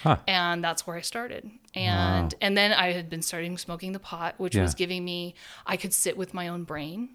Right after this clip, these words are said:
Speaker 2: which I
Speaker 1: Hmm.
Speaker 2: ha-, I couldn't, I, like, that was, that's part of it. You're trying to keep yourself busy all the
Speaker 1: Sure.
Speaker 2: time. So you're feeding yourself.
Speaker 1: Yeah.
Speaker 2: Or keeping yourself busy in, you know, whatever other way.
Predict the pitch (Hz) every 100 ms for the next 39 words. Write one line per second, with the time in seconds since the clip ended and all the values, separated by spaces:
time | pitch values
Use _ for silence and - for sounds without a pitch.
0 | _ 123 107 165 117 175 156 170 190 175
1 | - 180 - 180 170 175 175 180 - 180
2 | 170 - 254 240 165 - - 180 160 -
3 | 170 - - - 170 175 202 156 - 123
4 | 120 - 156 160 - 180 185 160 - -
5 | - 110 92 90 80 - - - 170 160
6 | - 156 156 151 160 - 151 156 151 185
7 | 165 156 160 180 160 156 147 165